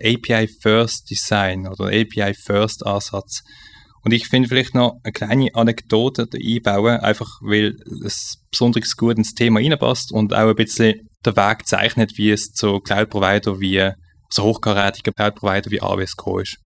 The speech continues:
Genau. Die Anekdote beruft sich auf das sogenannte Jeff Bezos-Mandat. Das ist, äh, so eine Tech-Legende aus dem Jahr zweitausendzwei, wo der damalige C E O und Gründer von Amazon, Jeff Bezos, eine Mail an all seine Mitarbeiter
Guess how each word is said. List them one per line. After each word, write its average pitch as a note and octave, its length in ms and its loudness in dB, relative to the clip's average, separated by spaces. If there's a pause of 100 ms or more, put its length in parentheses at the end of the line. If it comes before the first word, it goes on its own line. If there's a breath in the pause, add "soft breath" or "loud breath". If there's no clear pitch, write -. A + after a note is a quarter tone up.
Genau. F#2 360 0 (340)
Die A2+ 80 4
Anekdote A#2 560 4
beruft A#2 420 2
sich A2+ 160 0 (140)
auf G#2+ 300 0
das - 160 -2
sogenannte G2+ 640 2
Jeff - 240 2 (100)
Bezos-Mandat. G#2+ 1160 0 (520 soft breath)
Das - 200 -6
ist, - 180 2
äh, G#2+ 160 4
so - 140 0
eine G2 440 2 (400)
Tech-Legende A2 680 2
aus G#2 120 -4
dem G#2 160 2
Jahr G#2 220 2
zweitausendzwei, A2 1000 0
wo G#2 80 -8
der G#2+ 140 -6
damalige G#2 760 2 (520 soft breath)
C - 240 0
E G#2 60 6
O A2+ 220 6
und G#2 280 0
Gründer A2 320 4
von - 160 0
Amazon, A2 500 4
Jeff - 280 0 (100)
Bezos, A2+ 560 0
eine G#2 140 0
Mail A2 280 4
an G#2 160 2
all G#2+ 220 2
seine G#2 260 0
Mitarbeiter G#2+ 580 0